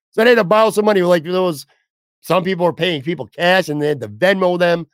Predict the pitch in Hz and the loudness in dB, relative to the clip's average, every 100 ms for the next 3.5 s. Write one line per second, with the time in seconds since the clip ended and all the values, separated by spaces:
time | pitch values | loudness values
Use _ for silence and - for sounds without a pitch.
0 | _ _ 151 156 135 135 147 107 - _ | _ _ -2 -2 -2 -2 -4 -4 -12 _
1 | _ 208 214 175 156 151 - 196 185 175 | _ 2 4 2 0 -2 -2 -2 0 -2
2 | 139 _ _ _ 185 202 190 185 - 175 | -6 _ _ _ 2 4 2 0 -4 -8
3 | - - 165 170 | -6 -2 -2 -2